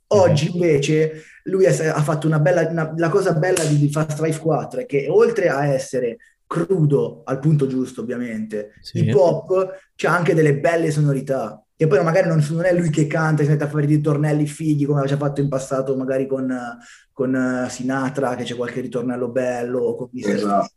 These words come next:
Speaker 1: Però, ehm, cioè, se tu a un pezzo così, a pezzi così con i controcoglioni, ci aggiungi anche un beat, con le sonorità di oggi
Speaker 2: Eh, cazzo.
Speaker 1: che si partono, cioè, veramente tu hai tutte le carte per, eh, per, eh, picchiare tutti,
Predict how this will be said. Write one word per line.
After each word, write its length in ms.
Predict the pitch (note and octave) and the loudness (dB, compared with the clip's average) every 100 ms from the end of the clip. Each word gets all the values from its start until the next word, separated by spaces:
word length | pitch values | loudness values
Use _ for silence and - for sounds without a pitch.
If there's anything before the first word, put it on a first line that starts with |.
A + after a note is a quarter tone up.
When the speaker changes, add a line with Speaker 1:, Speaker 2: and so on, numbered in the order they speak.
| _ _ _ _ | _ _ _ _
Speaker 1:
Però, 640 | - F3 G3+ A3 - - - _ | 4 6 6 4 2 -6 -16 _
ehm, 1000 | E3+ E3+ E3 D#3+ D3+ D3+ D3+ D3+ D3 - - | -2 2 4 2 2 0 0 -2 -6 -12 -2
cioè, 160 | F3+ | 2
se 140 | D3 - | 2 4
tu 240 | G#3+ A3 | 6 6
a 80 | E3+ | 6
un 140 | E3 D#3 | 4 4
pezzo 340 | F3+ - E3 | 4 2 0
così, 360 | D#3 D3 C#3+ C3 | 2 2 2 -2
a 120 | B2+ | 0
pezzi 300 | E3+ D3+ E3 | -2 0 2
così 200 | D#3 D3+ | 4 4
con 140 | D3 | 4
i 80 | D3 | 4
controcoglioni, 580 | D3+ D3 D3 D3 C#3 C3 | 2 0 -2 0 0 0
ci 60 | C#3 | 0
aggiungi 280 | D3 D#3+ D3+ | 0 2 2
anche 180 | D3 D3+ | 2 4
un 180 | D3 | 4
beat, 600 | C#3+ C#3+ A2+ - A2 G2+ - _ _ | 2 0 -4 -8 -8 -8 -12 _ _
con 140 | - D#3 | -2 0
le 60 | |
sonorità 380 | D3 D3+ D3+ E3+ | 2 0 2 2
di 120 | D#3 | 4
oggi 260 | D3 B2+ G#2 | 4 2 -2
Speaker 2:
Eh, 40 | |
cazzo. 180 | - G2 | -4 -4
Speaker 1:
che 80 | G2 | -4
si 160 | A#2 - | -8 -6
partono, 760 | D3+ C3+ - C3+ C#3 D#3+ - - | -4 -4 -6 -4 -2 -4 -6 -6
cioè, 180 | C3 | -4
veramente 440 | B2+ C3+ D3+ E3+ D3+ | -2 -2 -4 -2 -2
tu 140 | D#3 | 0
hai 120 | C#3+ | 0
tutte 180 | C#3 D3 | 0 0
le 100 | C#3+ | 0
carte 360 | C3+ D3+ D3+ D#3+ | 0 0 2 0
per, 260 | A#2+ B2 C3+ | -2 -2 -2
eh, 540 | A#2+ A2 G#2+ G#2 G2+ _ _ _ _ _ - | -2 -4 -6 -8 -12 _ _ _ _ _ -2
per, 240 | C3 B2 | 0 0
eh, 300 | A#2+ A2+ G#2 G#2+ - _ _ _ - C#2+ E2+ - | -2 -4 -4 -6 -6 _ _ _ -20 -18 -16 -12
picchiare 380 | C#3+ C#3+ C#3 C3+ | -8 -2 0 0
tutti, 400 | B2+ B2+ A2+ G#2+ | -4 -8 -10 -12